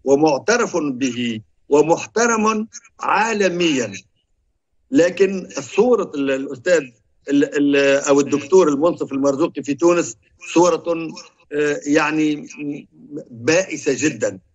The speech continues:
والإعلام، إعلام ال-، ال-، المجاري، خليني أقول، أستعمل هذه الكلمة، لا، لا، لا أحب هذه الكلمة،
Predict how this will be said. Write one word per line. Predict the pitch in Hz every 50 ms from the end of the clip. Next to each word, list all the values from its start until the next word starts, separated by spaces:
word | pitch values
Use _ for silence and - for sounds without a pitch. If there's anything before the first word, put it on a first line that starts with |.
| - - _ _ _ _ _ _ _ _ _ _ -
والإعلام، | 131 143 147 156 147 151 139 143 151 175 214 220 190 151 131 107 95 - - _ - - - _ _ _ _ _ _ -
إعلام | 131 120 123 127 139 165 190 208 202 190
ال-، | 180 170 160 160 156 151 151 151 143 143 139 - -
ال-، | 151 143 139 139 139 135 135 135 135 135 - -
المجاري، | 139 139 143 147 147 - 175 185 180 156 139 120
خليني | 107 - 127 123 123 123 120 117
أقول، | 110 113 - 143 131 120 113
أستعمل | 117 117 - - 151 151 143 131 127
هذه | 120 117 117 117
الكلمة، | 110 98 123 113 104 101 98 - - - -
لا، | 127 147 175 175 165
لا، | 147 143 151 -
لا | 151 160 190
أحب | 196 180 - - 170 147 135
هذه | 135 127 120 127
الكلمة، | 120 120 131 117 113 107